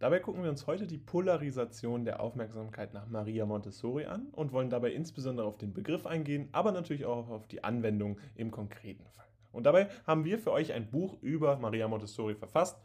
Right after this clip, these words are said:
Falls euch das interessiert und ihr euch aktuell auf das Abitur vorbereitet, ist das sicherlich optimal, um euch das, ja, nochmal visu-,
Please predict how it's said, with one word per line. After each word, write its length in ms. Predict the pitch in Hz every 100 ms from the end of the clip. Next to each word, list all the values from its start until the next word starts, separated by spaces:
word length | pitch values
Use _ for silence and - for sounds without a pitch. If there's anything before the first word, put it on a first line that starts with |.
| _
Falls 280 | - 175 196
euch 100 | 180
das 180 | 156 151
interessiert 440 | 139 131 - 135
und 120 | - 113
ihr 200 | 110 98
euch 220 | 110 -
aktuell 400 | 139 139 - 127
auf 120 | 117
das 140 | 120 -
Abitur 380 | 113 107 113
vorbereitet, 540 | 107 139 143 110 101 - - -
ist 180 | - 131
das 140 | 143 143
sicherlich 400 | 143 135 131 -
optimal, 600 | 113 - 117 107 110 110 - -
um 300 | 120 117 117 - -
euch 320 | 110 107 113
das, 340 | 110 107 110 - -
ja, 320 | - 104 95 -
nochmal 300 | 117 127 117
visu-, 320 | 131 123 123